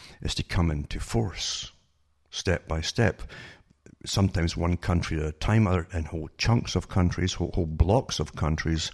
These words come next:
at other times too. And we're going through it right now. And once again, like Albert Pike said,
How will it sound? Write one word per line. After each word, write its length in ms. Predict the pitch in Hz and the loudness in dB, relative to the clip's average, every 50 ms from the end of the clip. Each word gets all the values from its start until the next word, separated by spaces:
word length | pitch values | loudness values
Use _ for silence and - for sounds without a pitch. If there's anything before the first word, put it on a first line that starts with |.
| - - - - - - - - | -10 -14 -14 -14 -16 -18 -10 -4
at 100 | - 80 | -2 0
other 220 | 85 85 90 87 80 | 0 0 0 -2 -2
times 420 | - - - 73 67 120 - - | -4 -4 -4 -4 -6 -6 -8 -8
too. 280 | - - 135 120 87 - - - - - - - - _ - | -4 -2 -2 -2 -2 -4 -8 -18 -20 -20 -20 -20 -16 _ -2
And 100 | 92 90 | 0 2
we're 80 | 87 87 | 2 2
going 260 | - 82 82 82 82 | 2 2 2 2 2
through 280 | - - - 101 90 76 | 0 0 0 0 0 0
it 300 | - - - - - - - - _ - - - _ _ _ - | -2 -4 -6 -8 -8 -8 -10 -20 _ -20 -20 -20 _ _ _ -8
right 260 | - 85 82 82 - - | -4 -4 -4 -4 -4 -2
now. 300 | 104 107 104 85 76 - _ - _ _ _ _ _ _ _ - - - - - - - - - - | -2 0 0 -2 -4 -10 _ -20 _ _ _ _ _ _ _ -20 -20 -20 -20 -20 -20 -20 -20 -8 0
And 280 | - 104 104 101 95 | 4 6 6 6 6
once 280 | - 95 107 117 117 - | 4 4 4 6 6 4
again, 480 | 151 127 - 90 76 73 80 90 92 - - _ _ _ _ - - _ - | 2 0 0 0 0 0 -2 -2 -4 -4 -8 _ _ _ _ -20 -20 _ -10
like 240 | - 85 90 - - | -4 -4 -4 -2 0
Albert 380 | 90 90 92 - - 80 - - | 2 2 2 2 0 0 2 4
Pike 300 | - 120 120 117 - - | 4 4 4 2 0 -2
said, 400 | - - 85 80 80 80 - | 0 2 2 2 0 -2 -8